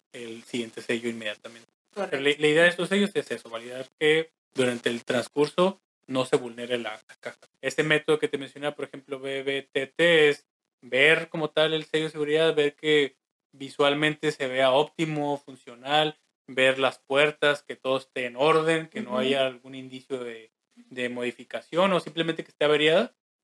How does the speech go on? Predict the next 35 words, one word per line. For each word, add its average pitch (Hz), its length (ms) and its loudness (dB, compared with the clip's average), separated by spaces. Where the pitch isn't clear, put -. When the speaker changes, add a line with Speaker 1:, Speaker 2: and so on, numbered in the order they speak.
Speaker 1:
La 127 100 0
siguiente 139 460 0
vez 143 220 4
sería 139 340 2
verificar, 135 640 -2
ahí 135 120 0
ya 135 80 0
nos 135 100 -4
vamos 135 280 -8
al 120 100 -12
folio, 160 460 0
hay 139 80 -4
que 135 120 -2
verificar 127 500 -6
que 127 80 -12
el 120 60 -12
folio 139 320 0
coincida 131 640 -2
con 123 160 -4
los 120 180 -2
datos 127 300 0
documentales. 165 1000 0
Speaker 2:
Ujú. 214 400 -14
Speaker 1:
La 139 140 0
siguiente 143 460 -2
T, 160 220 2
que 139 100 -2
es 127 100 -6
por - 220 -2
sus 131 140 -10
siglas 147 340 0
en 156 80 -8
inglés, 170 360 -4
Speaker 2:
Sí. 160 100 -2
Speaker 1:
sería, 139 540 2